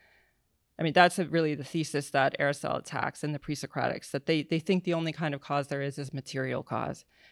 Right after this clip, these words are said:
not formal cause, et cetera. Um, because, like, the, the notion of qualitative change or quality, that's already in Plato, you know, talking about aloiosis and, um,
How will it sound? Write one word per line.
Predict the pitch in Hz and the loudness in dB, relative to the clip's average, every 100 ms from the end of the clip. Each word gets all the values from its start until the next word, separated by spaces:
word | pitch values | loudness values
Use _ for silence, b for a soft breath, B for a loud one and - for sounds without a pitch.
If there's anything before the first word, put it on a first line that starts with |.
| b | b
not | 127 - | -2 -2
formal | - 123 117 | -4 -6 -6
cause, | - - - - - | -8 -6 -6 -6 -10
et | - | -10
cetera. | 127 127 - - b b b b b | -6 -6 -8 -12 b b b b b
Um, | 147 120 - 139 _ | -8 -8 -10 -12 _
because, | 175 185 - - - | 0 2 2 -6 -4
like, | 165 147 - | 0 0 0
the, | 170 - | -2 -2
the | 156 170 | -2 2
notion | 202 214 175 | 2 2 -2
of | 156 - | -4 -6
qualitative | - 175 170 170 160 156 170 147 143 131 | 0 4 6 6 4 -2 -4 -2 -2 -4
change | - 151 151 170 196 190 | -2 0 2 0 0 0
or | 139 | -2
quality, | 131 - 143 143 147 160 165 170 | -4 -8 0 2 4 2 0 4
that's | 165 156 - | 6 6 4
already | 151 147 143 147 | 0 0 0 0
in | 139 | -2
Plato, | - 147 143 135 135 131 - | -4 -4 0 2 2 -2 -6
you | 147 | -8
know, | |
talking | 135 143 139 | -6 -8 -6
about | 139 - | -6 -4
aloiosis | 139 135 135 135 139 - - 131 - - | -4 -4 -4 -4 -6 -4 -4 -4 -6 -8
and, | - - - b b b b b b - | -8 -8 -12 b b b b b b -8
um, | 123 - | -6 -6